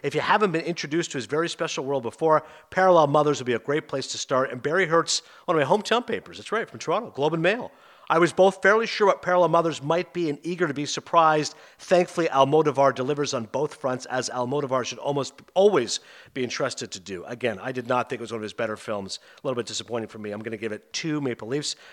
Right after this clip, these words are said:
just as I did with Encanto. One more film to get to before we have our man Stanley Nelson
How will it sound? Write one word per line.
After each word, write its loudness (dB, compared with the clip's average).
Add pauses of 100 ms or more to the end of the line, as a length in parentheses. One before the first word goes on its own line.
(120)
just -4
as -6
I -2
did -6
with -4
Encanto. -8 (240)
One 6
more 6
film 2
to 0
get 0
to -6 (160)
before -4
we -2
have 2
our 4
man 0
Stanley -4
Nelson -2